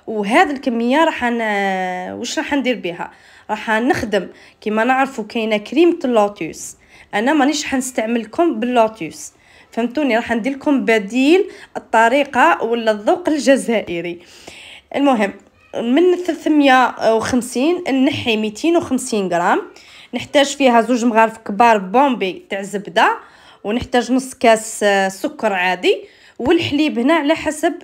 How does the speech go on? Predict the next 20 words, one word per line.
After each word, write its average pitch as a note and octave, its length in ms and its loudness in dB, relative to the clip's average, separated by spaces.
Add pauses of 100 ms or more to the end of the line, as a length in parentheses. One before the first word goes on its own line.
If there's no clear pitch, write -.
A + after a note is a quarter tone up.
(140)
ال-، B3+ 180 -6 (580)
الدرجه D4 380 0
اللي E4 140 0
نحتاج C#4+ 380 -4
بها C4 160 0
القوام C#4 400 2
تاع F4+ 220 -2
ال-، G#3+ 560 -4 (260)
عفوا G#3 280 -6 (540)
القوام C4 420 2
تاع A#3 400 2
لا A#3+ 160 2
اله A#3+ 280 -2
الا A3 200 -6
الله A#3+ 140 -4
محمد C4 260 -6
رسول A#3 240 -8
الله، F4+ 160 -2 (420)
تاع A#3 140 -6
كريمه F4 440 2